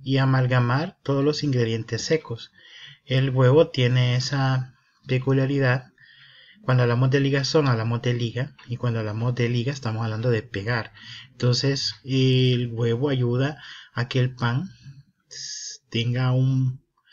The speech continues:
una buena pega, ah, por decirlo así, y ayuda a que la miga se desarrolle,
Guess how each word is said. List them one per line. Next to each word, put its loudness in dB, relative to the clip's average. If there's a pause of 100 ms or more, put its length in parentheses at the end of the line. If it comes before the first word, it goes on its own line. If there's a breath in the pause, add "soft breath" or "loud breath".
(480 loud breath)
una 2
buena 2
pega, -2 (440 loud breath)
ah, -14
por 0
decirlo -2
así, -8 (1120 loud breath)
y 2
ayuda 6
a -2
que -2
la 0
miga -2
se 0
desarrolle, 0